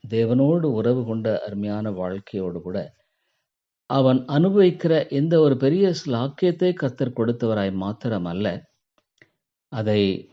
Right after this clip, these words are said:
அவன் கவனத்தோடும் ஜாக்கிரதையோடும் செயல்படுத்த வேண்டும் என்பதை குறித்து கர்த்தர் இந்த இடத்துல உணர்த்துகிற அருமையான காரியங்களை பார்க்கிறோம். ஆகவே, இந்த இரண்டாவது அதிகாரத்தில் தேவனுக்கும் மனிதனுக்கும் உள்ள உறவையும்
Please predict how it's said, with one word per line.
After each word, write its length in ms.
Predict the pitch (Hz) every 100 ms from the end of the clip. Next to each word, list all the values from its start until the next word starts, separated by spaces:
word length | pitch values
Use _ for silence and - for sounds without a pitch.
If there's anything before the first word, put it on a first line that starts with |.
| _ _
அவன் 380 | 110 104 104 95
கவனத்தோடும் 920 | 107 113 147 151 147 110 98 101 - _ -
ஜாக்கிரதையோடும் 1000 | 120 120 120 151 123 107 95 90 90 - _ _ _ _ _
செயல்படுத்த 800 | - - 110 107 104 98 101 104
வேண்டும் 460 | 101 117 147 175
என்பதை 320 | 160 101 95 95
குறித்து 440 | 104 101 - 98
கர்த்தர் 360 | - 92 - 113
இந்த 120 | 95
இடத்துல 360 | 90 92 92 80 _ _ _ _ -
உணர்த்துகிற 720 | 107 104 107 101 98 85 - -
அருமையான 500 | 98 98 101 110 101
காரியங்களை 460 | - 92 92 90
பார்க்கிறோம். 560 | 87 92 85 - 87 - _ _ _ _ _ _ _
ஆகவே, 240 | - 185 165
இந்த 240 | 120 113
இரண்டாவது 580 | 95 127 170 208 180 143
அதிகாரத்தில் 880 | 120 123 117 107 101 117 90 78 - _ _ _ _ _ _ _ _ _ -
தேவனுக்கும் 640 | 107 139 196 196 180 - 170
மனிதனுக்கும் 680 | 131 113 123 127 123 131 117
உள்ள 240 | 104 95
உறவையும் 580 | 87 95 95 90 78